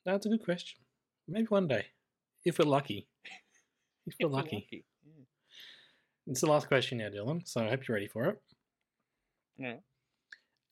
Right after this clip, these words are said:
Speaker 1: A I robots are at war with humanity. You are suspected of being a robot. If you had to prove that you're a human, what would you say?
Speaker 2: Start,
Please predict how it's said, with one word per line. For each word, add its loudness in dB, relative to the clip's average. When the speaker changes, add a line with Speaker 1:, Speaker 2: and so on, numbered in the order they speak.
Speaker 1:
A 4
I 6
robots 2
are 4
at 0
war 6
with 0
humanity. -4
You 4
are 6
suspected 0
of -6
being 0
a 2
robot. 0
If -2
you 4
had 4
to -8
prove 2
that -6
you're 2
a -4
human, -2
what 0
would -2
you 0
say? -10
Speaker 2:
Start, -6